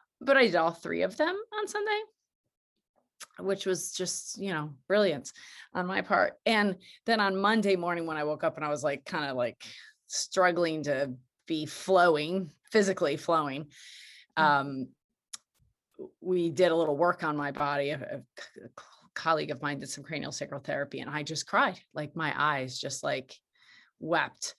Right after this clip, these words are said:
Speaker 1: And we both decided that what I needed was, even though I was fully dressed and ready to walk out the door, what I needed was to lay down back in bed and nourish myself. And
Speaker 2: Mm-hmm.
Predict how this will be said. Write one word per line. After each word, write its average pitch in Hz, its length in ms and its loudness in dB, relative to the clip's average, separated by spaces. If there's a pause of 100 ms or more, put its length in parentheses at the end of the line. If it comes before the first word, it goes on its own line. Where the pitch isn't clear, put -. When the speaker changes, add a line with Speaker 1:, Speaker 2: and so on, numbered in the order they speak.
(480)
Speaker 1:
And 160 640 0
we 175 160 0
both 165 340 0
decided 170 420 2
that 143 100 0
what 160 120 2
I 160 120 2
needed 165 360 -2
was, 147 380 0
even 156 140 -8
though 156 120 -4
I 151 140 2
was 135 160 -4
fully 165 240 0
dressed 156 320 0
and 151 80 -8
ready 151 200 0
to 151 60 -4
walk 147 220 0
out 147 160 -2
the 143 80 -8
door, 151 240 0
what 143 160 4
I 160 120 4
needed 170 280 -2
was 147 280 -2
to 147 100 -8
lay 143 140 0
down 139 220 -2
back 135 280 -6
in 135 80 -6
bed 131 180 2
and 127 260 -6
nourish 156 320 -2
myself. 107 460 -10
And 143 280 -8
Speaker 2:
Mm-hmm. 175 440 -14